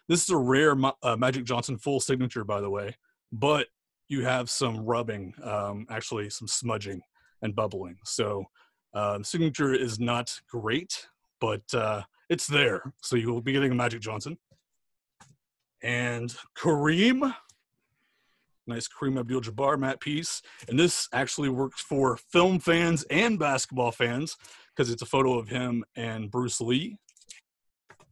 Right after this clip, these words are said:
Then we move on to Nolan Ryan. And one of my favorite photos to Matt, him beating the crap out of Robin Ventura.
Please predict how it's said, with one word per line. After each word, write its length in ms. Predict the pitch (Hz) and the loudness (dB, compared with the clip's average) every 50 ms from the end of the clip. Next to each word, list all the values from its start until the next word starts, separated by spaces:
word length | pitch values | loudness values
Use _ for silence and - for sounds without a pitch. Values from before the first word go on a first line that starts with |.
| _ | _
Then 100 | - 127 | -6 -4
we 60 | 131 | -2
move 180 | 131 135 139 135 | -2 -2 -2 -2
on 180 | 143 143 139 131 | -2 -4 -4 -6
to 520 | - - 165 165 160 156 151 156 147 135 110 104 | -6 -2 0 2 4 4 4 4 4 2 0 -4
Nolan 500 | 120 120 135 160 196 208 190 170 151 147 | -4 -2 0 4 4 6 6 6 4 4
Ryan. 560 | 143 156 175 202 214 240 240 233 254 254 - _ _ _ _ _ _ _ _ _ _ - | 4 6 6 6 6 4 2 0 -2 -4 -6 _ _ _ _ _ _ _ _ _ _ -2
And 300 | 123 120 120 120 117 117 | 0 2 2 2 2 2
one 120 | 120 135 | 2 2
of 40 | 135 | 4
my 100 | 131 120 | 2 4
favorite 300 | - 143 131 123 127 - | 4 4 4 2 0 -4
photos 600 | - - 143 135 139 131 135 131 135 131 131 - - | -2 2 4 4 4 4 4 4 2 2 0 -2 -2
to 80 | 147 | -2
Matt, 560 | 123 123 120 123 127 147 175 165 - - - - | 0 0 2 2 0 0 -2 -4 -6 -12 -12 -4
him 300 | - 135 135 135 131 123 | -2 0 0 0 0 -2
beating 280 | 110 - 131 123 127 123 | -4 -4 -2 -2 -2 -2
the 100 | 113 113 | -4 -6
crap 400 | - - - 135 127 127 127 - | -6 -2 0 2 2 2 0 0
out 120 | 127 120 | -2 -2
of 100 | 117 110 | -2 0
Robin 300 | 120 123 123 117 123 120 | 0 0 0 0 -2 -4
Ventura. 640 | 113 117 113 110 - - 180 196 208 208 208 226 208 | -4 -4 -6 -4 4 8 8 8 8 8 4 2 -2